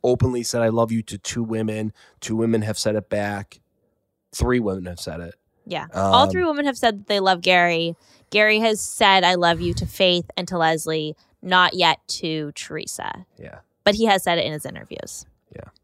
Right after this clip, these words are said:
Speaker 1: Okay, so now we get to the best part of the episode.
Speaker 2: This was so
Speaker 1: The be-, the best part,
Speaker 2: good.
Speaker 1: I'm so happy that I know a lot of people go back and forth, like, Jesse should know, or does, how does Jesse not know?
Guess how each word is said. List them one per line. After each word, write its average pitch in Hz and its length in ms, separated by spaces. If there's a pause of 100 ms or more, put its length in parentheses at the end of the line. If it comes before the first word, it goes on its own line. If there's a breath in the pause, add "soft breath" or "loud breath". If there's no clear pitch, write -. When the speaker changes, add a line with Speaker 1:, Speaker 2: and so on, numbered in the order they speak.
(200)
Speaker 1:
Okay, 95 320
so 120 160
now 123 100
we 139 80
get 135 120
to 120 100
the 107 80
best 113 260
part 104 220
of 92 100
the 95 140
episode. 90 320
Speaker 2:
This 180 120
was 220 160
so 196 600
Speaker 1:
The 131 100
be-, - 80
the 135 60
best 175 200
part, 180 180
Speaker 2:
good. 147 60
Speaker 1:
I'm 196 200
so 170 240
happy 135 560 (440 loud breath)
that 113 440 (160)
I 120 100
know 160 160
a - 40
lot 139 200
of 131 80
people 131 240
go 120 160
back 113 280
and 110 120
forth, 110 300
like, 104 120
Jesse 120 360
should 101 260
know, 120 300
or 113 180
does, 123 300 (140)
how 147 140
does 131 120
Jesse 127 320
not 107 200
know? 104 220